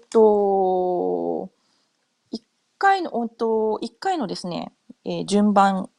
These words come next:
えー、ターンが回ってきた時には、えーっと、アクションが、えー、二つっていうか、一、二と二回できるんですね。で、えーっと、取れるアクションというのがまたこれが二つ、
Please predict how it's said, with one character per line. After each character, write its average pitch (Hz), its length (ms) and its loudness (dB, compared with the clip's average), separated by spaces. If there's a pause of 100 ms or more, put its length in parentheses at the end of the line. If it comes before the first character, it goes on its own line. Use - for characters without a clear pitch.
(120)
え 185 220 -2
ー、 - 40 -8
タ 247 120 4
ー 247 100 6
ン - 20 -2
が 180 100 -2
回 170 160 2
っ - 40 -10
て - 100 -10
き - 60 -12
た 160 120 -2
時 - 240 -16
に 160 120 -4
は、 170 200 4 (440)
え 185 40 -8
ー 175 180 -6
っ - 80 -12
と、 160 420 -2
ア - 80 2
ク - 120 -12
シ - 120 -6
ョ 226 60 2
ン 151 160 -6
が、 151 260 2 (360)
え - 40 -8
ー、 - 280 -10
二 - 220 2
つ 233 380 0 (420)
っ 175 60 -6
て - 160 -6
い 160 40 2
う - 20 -4
か、 156 160 -4 (260)
一、 165 360 -2
二 180 140 0
と 156 80 -4
二 156 160 -4
回 196 180 6
で 202 80 0
き 190 120 -4
る - 80 -4
ん 143 40 -8
で 135 80 -14
す - 100 -12
ね。 185 200 -6 (400)
で、 - 340 0
え 208 80 -2
ー - 40 -2
っ - 20 -20
と、 - 80 -8
取 320 220 2
れ 392 40 4
る 339 120 4
ア 269 60 2
ク - 80 -12
シ - 80 -4
ョ 233 60 2
ン 190 80 -2
と 208 100 2
い 233 100 0
う 254 60 2
の 190 100 0
が 175 100 -2
ま 156 140 -4
た 185 80 -6
こ 170 120 -2
れ 160 80 -2
が 156 100 0
二 - 280 0
つ、 175 340 -2